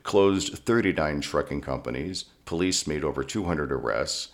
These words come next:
and Ottawa police report that they have towed one hundred fifteen vehicles, and convoy organizer Tamara Lick has been jailed and denied bail. She is facing up to ten years in prison.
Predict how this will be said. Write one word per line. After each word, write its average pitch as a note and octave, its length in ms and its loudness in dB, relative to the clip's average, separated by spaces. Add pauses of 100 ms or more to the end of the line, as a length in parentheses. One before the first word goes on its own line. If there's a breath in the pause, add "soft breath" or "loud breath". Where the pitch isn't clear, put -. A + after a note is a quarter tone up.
(160 soft breath)
and F#2+ 200 2
Ottawa G2+ 340 4
police F2+ 400 0
report C#2 460 -2
that C#2 100 -2
they C#2 100 -6
have C#2+ 200 -2
towed C#2 300 -2
one D2 200 -2
hundred C#2+ 300 -6
fifteen C#2 420 -4
vehicles, D#2+ 600 0 (280 loud breath)
and F#2+ 200 2
convoy G2+ 460 2
organizer D#2 600 0
Tamara D2 460 -2
Lick G2+ 320 0 (220 loud breath)
has G2 180 -2
been F#2+ 220 0
jailed D2+ 480 -4
and D2 160 -8
denied C2 420 -4
bail. G1+ 460 -4 (340 loud breath)
She - 160 -2
is G2 140 0
facing D2+ 420 0
up C#2+ 140 -2
to C#2 80 -4
ten C#2+ 460 -4
years D#2 580 0
in C2 220 -6
prison. A#1 580 -6